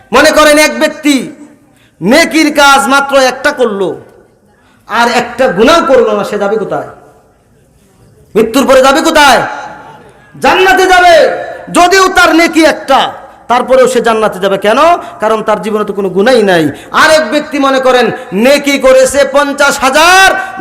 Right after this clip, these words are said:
গুনাহ করেছে পঞ্চাশ হাজার একটা। এই পঞ্চাশ হাজার নেকির কোনো মূল্য নেই। তো গুনাহ থেকে বেঁচে থাকতে, থাকতে হবে, বাঁচার চেষ্টা করতে হবে। যে সমস্ত কাজগুলো করলে গুনাহ হয়, এই সমস্ত কাজগুলো থেকে বেঁচে থাকতে হবে। ঠিক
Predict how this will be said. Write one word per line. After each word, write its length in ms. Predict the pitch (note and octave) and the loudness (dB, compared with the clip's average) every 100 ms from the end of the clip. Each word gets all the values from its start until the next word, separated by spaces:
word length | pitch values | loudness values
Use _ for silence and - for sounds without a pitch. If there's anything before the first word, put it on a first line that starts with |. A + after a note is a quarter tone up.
| E3 | -6
গুনাহ 240 | C4+ C#4+ C4+ | -2 0 2
করেছে 240 | C4+ B3+ B3+ | 0 0 -2
পঞ্চাশ 280 | B3 A#3+ F#3 | -4 -6 -4
হাজার 200 | G3 G3 F3+ | -2 -2 -4
একটা। 200 | - A#2+ - _ _ _ _ _ _ _ _ _ _ _ _ _ _ - | -8 -16 -18 _ _ _ _ _ _ _ _ _ _ _ _ _ _ -8
এই 100 | E3+ | -2
পঞ্চাশ 300 | G#3 G3+ G3 | 0 0 0
হাজার 200 | F3+ F3 F3 | -2 0 0
নেকির 240 | F3+ F3 | -2 -2
কোনো 180 | F3 F3+ | -2 0
মূল্য 240 | G#3 A#3+ D4 F#4 - - - - - - - - - - _ | 0 2 4 2 0 -6 -14 -20 -20 -20 -20 -20 -20 -20 _
নেই। 320 | C#3 C#3+ F#3 D#3 - - - - _ _ _ _ _ - | -10 -4 -4 -4 -6 -12 -20 -20 _ _ _ _ _ -10
তো 60 | E3 C3 | -8 0
গুনাহ 220 | A#3+ F#4+ F#4+ | 2 4 2
থেকে 160 | F#4+ D#4+ | 0 0
বেঁচে 220 | F4+ - | 0 -2
থাকতে, 340 | D#4+ - - C#4 - E3+ - | -4 -6 -6 -8 -10 -16 -14
থাকতে 280 | A#3 - A#3 | -14 -6 -2
হবে, 240 | A3 G3 E3 - - | -2 -2 -4 -8 -12
বাঁচার 320 | D#3+ - A#3 G3+ | -6 -4 -2 -4
চেষ্টা 260 | G#3+ - A#3 | -6 -8 -10
করতে 260 | - G3 - | -10 -8 -2
হবে। 140 | F3 E3 - - | 0 0 -6 -8
যে 140 | F3 A#3+ | -2 0
সমস্ত 340 | B3 B3 - A#3+ | 2 -2 -2 -4
কাজগুলো 500 | A#3+ A3+ F3 A#3+ A#3+ A#3 | -2 -2 -2 -4 -2 -2
করলে 240 | A3 G#3 | 0 0
গুনাহ 300 | D#3 F#3+ B3+ G3+ | 0 0 0 0
হয়, 180 | E3 C3 - - | -2 -4 -12 -10
এই 100 | F#3 G#3 | -6 -4
সমস্ত 300 | G3+ G3+ F#3+ | -4 -6 -8
কাজগুলো 480 | E3 F3+ F3 F3+ F3 | -4 -2 -2 -4 -6
থেকে 180 | E3+ D3+ | -6 -6
বেঁচে 200 | D#3+ E3 | -8 -10
থাকতে 280 | D3 - | -12 -10
হবে। 220 | C3+ C#3 C#3 | -6 -4 -4
ঠিক 160 | D#3 | -4